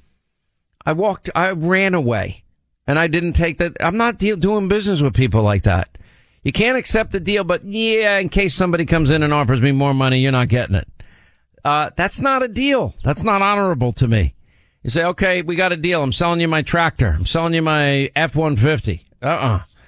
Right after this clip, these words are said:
Um, anyway, so we, you know, we have,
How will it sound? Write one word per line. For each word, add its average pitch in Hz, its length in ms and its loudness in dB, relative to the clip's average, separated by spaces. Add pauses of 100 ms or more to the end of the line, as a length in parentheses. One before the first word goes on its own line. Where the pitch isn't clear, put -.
(600)
Um, 160 640 -2 (640)
anyway, 175 560 0
so 170 640 0 (260)
we, 175 640 0 (420)
you - 140 -2
know, 143 300 0 (600)
we 170 220 0
have, 196 580 0